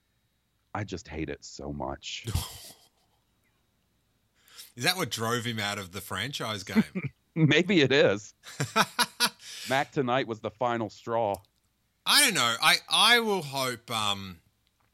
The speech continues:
Speaker 2: some Australian listeners can chime in. I,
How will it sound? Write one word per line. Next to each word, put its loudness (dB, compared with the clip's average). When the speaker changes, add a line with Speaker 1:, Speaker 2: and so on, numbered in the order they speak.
Speaker 2:
some -6
Australian -2
listeners -8
can -12
chime -12
in. -6
I, 0